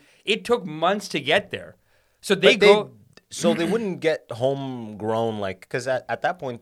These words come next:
Speaker 2: black people have been here for hundreds of years in
Speaker 1: They
Speaker 2: the
Speaker 1: did,
Speaker 2: States,
Speaker 1: but they
Speaker 2: right?
Speaker 1: wanted the, the true savage.
Speaker 2: Oh, yeah,
Speaker 1: They,
Speaker 2: gotcha,
Speaker 1: look,
Speaker 2: yeah.
Speaker 1: show them
Speaker 2: The
Speaker 1: their
Speaker 2: Bushman, the
Speaker 1: the
Speaker 2: Bush,
Speaker 1: Yeah.
Speaker 2: look how the Bushman walks.
Speaker 1: Yeah,
Speaker 2: Like
Speaker 1: yeah,
Speaker 2: a guy
Speaker 1: yeah.
Speaker 2: with a fucking accent.
Speaker 1: And they're, like, traditional dancing and stuff like that.
Speaker 2: Hey, hey, uh,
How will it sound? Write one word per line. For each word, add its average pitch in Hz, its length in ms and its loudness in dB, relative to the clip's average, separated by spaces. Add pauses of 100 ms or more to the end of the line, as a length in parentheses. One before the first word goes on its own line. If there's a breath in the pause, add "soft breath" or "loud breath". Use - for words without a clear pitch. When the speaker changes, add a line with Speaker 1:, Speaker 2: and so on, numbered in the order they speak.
Speaker 2:
black 131 160 -2
people 135 180 -8
have 107 80 -6
been 120 100 -8
here 113 120 -8
for 98 100 -8
hundreds 98 380 -10
of 78 200 -16
years 95 420 -6
in - 60 -10
Speaker 1:
They 185 120 2
Speaker 2:
the 185 40 -6
Speaker 1:
did, - 0 -
Speaker 2:
States, 196 200 2
Speaker 1:
but 156 160 0
they 165 140 0
Speaker 2:
right? 160 80 -6
Speaker 1:
wanted 165 340 0
the, 135 260 -2
the 135 160 -2
true 220 300 -10
savage. 135 680 -8 (140)
Speaker 2:
Oh, 143 400 8
yeah, 127 280 6
Speaker 1:
They, 113 60 0
Speaker 2:
gotcha, 117 460 4
Speaker 1:
look, 247 120 8
Speaker 2:
yeah. 214 60 2
Speaker 1:
show 262 220 4
them 240 140 2
Speaker 2:
The 185 80 6
Speaker 1:
their 202 80 8
Speaker 2:
Bushman, 156 560 2
the 202 80 4
Speaker 1:
the 196 80 6
Speaker 2:
Bush, 330 260 0 (240 loud breath)
Speaker 1:
Yeah. 208 120 2
Speaker 2:
look 381 180 6
how 277 180 6
the 247 100 2
Bushman 202 440 -2
walks. - 800 -4
Speaker 1:
Yeah, 120 240 0
Speaker 2:
Like 113 120 0
Speaker 1:
yeah, 127 100 2
Speaker 2:
a - 20 2
guy 120 120 6
Speaker 1:
yeah. 123 60 8
Speaker 2:
with 120 120 2
a - 20 -4
fucking 117 260 -2
accent. 120 500 -2
Speaker 1:
And 185 200 4
they're, 175 120 4
like, 151 160 4
traditional 151 380 -4
dancing 120 360 -6
and 113 100 -12
stuff 117 180 -4
like 117 140 -10
that. 117 200 -2
Speaker 2:
Hey, 151 220 -10
hey, 185 320 -8
uh, 160 80 -12